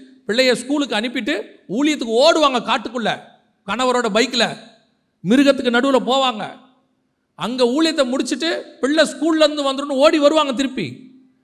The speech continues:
வந்து ஸ்கூல்ல இருந்து பிள்ளைய கூப்பிட்டு ரெடி பண்ணிட்டு யார்கிட்டயாவது பிள்ளைய கொடுத்துட்டு, "கொஞ்சம் பார்த்துக்கங்கன்ட்டு" அடுத்த ஊழியத்துக்கு போவாங்க. ஏன்?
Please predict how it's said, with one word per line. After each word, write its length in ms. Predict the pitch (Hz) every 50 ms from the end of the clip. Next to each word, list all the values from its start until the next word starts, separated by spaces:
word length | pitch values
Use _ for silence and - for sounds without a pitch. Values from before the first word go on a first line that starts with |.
| _ _ _ _ _ 165
வந்து 340 | 208 247 277 302 320 349 339 -
ஸ்கூல்ல 280 | - 302 311 311 302
இருந்து 180 | 302 294 302 294
பிள்ளைய 340 | - 269 269 285 285 269 285
கூப்பிட்டு 480 | 277 277 269 - 320 320 311 311 240 -
ரெடி 200 | 302 - 294 294
பண்ணிட்டு 360 | 302 277 277 277 247 311 330 349 - - - - - _ _ _
யார்கிட்டயாவது 460 | 160 185 220 247 220 277 285 294 285 285
பிள்ளைய 240 | 277 269 277 269 254
கொடுத்துட்டு, 460 | - 262 262 262 285 240 285 294 285
"கொஞ்சம் 240 | 240 214 226 180 -
பார்த்துக்கங்கன்ட்டு" 540 | 202 220 220 - 247 254 247 254 262 247 330
அடுத்த 280 | 254 240 - 277 - 330
ஊழியத்துக்கு 360 | 302 294 277 - - - 226
போவாங்க. 300 | 196 190 180 156 143 135 127 - - _ _ _ -
ஏன்? 380 | 196 240 311 381 403 403 -